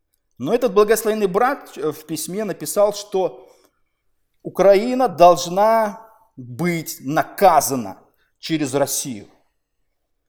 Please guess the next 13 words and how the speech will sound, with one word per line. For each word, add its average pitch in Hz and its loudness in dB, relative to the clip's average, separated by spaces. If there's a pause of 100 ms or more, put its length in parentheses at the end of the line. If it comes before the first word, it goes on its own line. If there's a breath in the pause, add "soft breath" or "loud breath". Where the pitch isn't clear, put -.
(1080)
То 143 -6
есть 139 -6
это 151 -4
должно 156 6
быть, 214 -2
произвести, 160 -4
быть 165 -6
возмездие. 143 -2 (1300)
У 117 -8
меня 190 -2
возникает, 226 4
а, 165 2
скажем, 165 -4